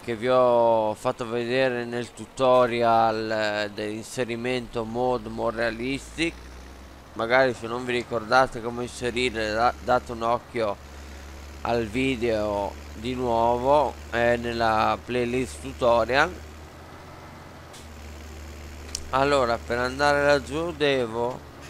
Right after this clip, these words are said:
fare questa strada qua, girare qua giù a destra. Ho veramente la bocca allappata, ragazzi. Ho,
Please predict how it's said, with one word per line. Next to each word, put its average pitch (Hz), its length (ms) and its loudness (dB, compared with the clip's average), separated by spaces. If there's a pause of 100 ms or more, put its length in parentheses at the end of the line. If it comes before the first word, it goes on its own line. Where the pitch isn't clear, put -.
(140)
fare 127 340 2
questa 127 460 -8
strada 120 500 -4
qua, 110 280 -4 (1120)
girare 120 520 2
qua 110 220 -4
giù 107 140 -6
a 156 140 0
destra. 127 920 -2 (3750)
Ho 135 140 2
veramente 135 720 -2 (340)
la 120 200 2
bocca 120 480 -2
allappata, 117 840 0
ragazzi. 98 720 -8
Ho, 117 260 -6